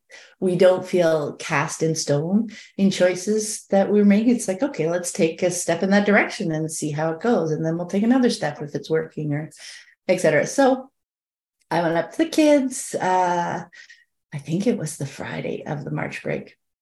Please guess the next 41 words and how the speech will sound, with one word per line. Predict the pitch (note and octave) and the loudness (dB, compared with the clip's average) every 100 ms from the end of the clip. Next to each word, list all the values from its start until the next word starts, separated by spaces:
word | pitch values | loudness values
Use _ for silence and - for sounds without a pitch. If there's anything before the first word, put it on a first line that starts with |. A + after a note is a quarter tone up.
| _ _ _ _ _ | _ _ _ _ _
And | G3+ F3 | 0 0
I | E3+ | 0
just | F#3 F#3 | -4 -4
asked | - B3 - | -4 -4 -2
them, | E3 | -2
I | D#3+ | -2
said, | D#3+ | -2
"Hey, | F3 B3+ | 0 2
you | D4 G3+ | 4 6
know | F#3+ | 6
what? | G3 D4 - | 6 2 0
I | F#3 | -2
found | F#3+ E3+ E3+ F#3 | 0 -2 0 4
out," | E4 D#4+ G3+ D#4+ - - _ _ _ _ _ _ _ _ G3 | 4 6 4 2 -2 -14 _ _ _ _ _ _ _ _ 2
because | C4+ - C4+ | 2 2 -2
I | A#3+ - | -2 -4
had | E3 D#3 F3 F3 | -2 0 0 2
said | F4 G#4 A#3+ E3 | 4 6 4 2
in | F#3+ G#3+ | 2 4
my | G#3 A#3+ C4 C4 | 4 4 4 2
<laughs> | B3 - | -2 2
time | D#4+ D4+ A#3+ G#3 | 6 6 4 2
as | A3 | -2
a | G#3+ | -2
parent, | A#3 D4 B3 F3+ - - - - - | 0 2 2 -2 -6 -18 -20 -12 0
"I'm | G3+ | 2
sorry, | A#3+ F4 B3+ | 4 4 2
you | C#3 | 0
have | E3 D4 - | 0 -2 0
to | A#3+ | 0
go | G#3 | 0
to | F3 | -2
school. | - - F#4+ D#4 F3+ G3+ | -6 4 6 6 4 4
You | G#3 | 2
know, | F3+ F#3 | 2 2
how | - A#3+ | 2 2
can | - - G#4+ | 0 2 4
we | - G#4 - - | 4 0 0 0
<laughs> | |
make | D4 - B3+ G#3+ | 2 2 -2 2
this | C#4 D4 C#4 C#4 | 6 8 6 4